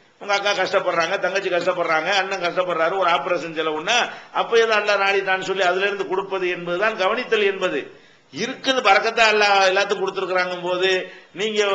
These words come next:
உலகத்துக்காக வேண்டி அதை வந்து அதை வாங்கிட்டு வர்றோங்கிற பேர்ல நிறைய பேர் என்ன செய்றீங்க? கஷ்டப்பட்டு தான் இந்த மாதிரி ஒவ்வொரு பிரயாணம்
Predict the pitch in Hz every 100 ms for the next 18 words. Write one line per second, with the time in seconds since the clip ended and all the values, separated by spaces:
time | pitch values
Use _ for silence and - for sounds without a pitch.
0 | 185 180 185 208 208 196 196 185 185 185
1 | 185 175 175 170 170 175 180 170 165 180
2 | 180 170 165 165 165 156 156 165 160 220
3 | 220 151 - - - 170 196 208 208 190
4 | 185 185 185 180 180 151 120 - 156 160
5 | 190 180 170 160 196 233 214 180 175 185
6 | 190 180 175 180 180 165 190 185 180 170